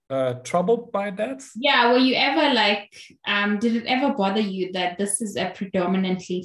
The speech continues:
Speaker 2: feminine career?
Speaker 1: Um, no, I don't, I don't, I don't think, um,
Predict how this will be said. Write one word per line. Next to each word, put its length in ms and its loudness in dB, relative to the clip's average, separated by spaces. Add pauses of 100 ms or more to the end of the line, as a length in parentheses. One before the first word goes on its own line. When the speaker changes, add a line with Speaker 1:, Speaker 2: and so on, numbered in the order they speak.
Speaker 2:
feminine 760 -2 (800)
career? 580 -4 (340)
Speaker 1:
Um, 600 0 (480)
no, 160 4
I 100 6
don't, 240 2
I 60 2
don't, 240 2
I 80 0
don't 200 0
think, 380 -4
um, 560 -4